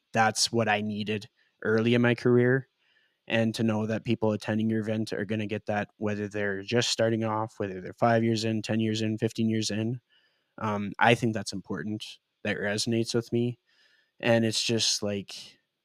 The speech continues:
the conversations that you can have, like, to put things into perspective.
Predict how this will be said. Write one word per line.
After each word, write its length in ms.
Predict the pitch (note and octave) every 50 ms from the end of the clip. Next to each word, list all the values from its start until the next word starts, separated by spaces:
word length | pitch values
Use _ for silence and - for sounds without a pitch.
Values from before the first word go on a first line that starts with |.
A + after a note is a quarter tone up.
| _ _ _ _ -
the 100 | B2 A#2
conversations 880 | - - A#2 A#2 A#2 A#2+ A#2 - - G#2+ G#2 A2 G#2+ - A2 G#2+ G#2 G#2
that 120 | G2+ -
you 100 | - G2+
can 140 | - G2 F#2+
have, 420 | - - F#2+ F2+ F2+ F2+ F2+ -
like, 320 | G2+ F#2+ G2+ F#2 - - - -
to 80 | -
put 260 | _ - F3 F3+ - -
things 240 | C#3+ C#3 C3+ B2
into 320 | B2 A#2 G#2+ - _ - A2+
perspective. 720 | - G#2 F#2+ - - G2 F2 - _ - - - - -